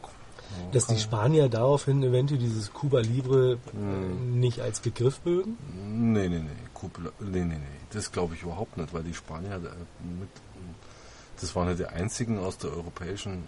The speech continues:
Speaker 1: Union, ja, oder aus Europa, die den Kubanern immer inoffiziell die Stange gehalten haben. Und auch ein Stück weit, ja.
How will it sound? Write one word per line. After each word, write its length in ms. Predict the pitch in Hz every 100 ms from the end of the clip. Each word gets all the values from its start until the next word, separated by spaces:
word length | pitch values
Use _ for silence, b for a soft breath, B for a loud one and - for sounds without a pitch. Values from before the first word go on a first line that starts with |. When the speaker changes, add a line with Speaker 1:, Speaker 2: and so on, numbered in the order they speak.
| 87
Speaker 1:
Union, 640 | 90 87 82 90 117 120 87
ja, 180 | 90 98 -
oder 140 | 82 120 104
aus 140 | 82 85
Europa, 380 | 85 92 104 110 - B B B B - -
die 40 |
den 160 | 87 87
Kubanern 540 | - 76 78 90 107
immer 340 | 90 95 90 82 101 90 - - -
inoffiziell 600 | 113 104 95 - 90 98
die 100 | 90
Stange 300 | 90 156 170
gehalten 380 | - 80 78 -
haben. 240 | 71 73 82 - - 95
Und 80 | 87 -
auch 160 | 92
ein 80 | 82
Stück 300 | 73 - -
weit, 160 | 113 110 - -
ja. 160 | 87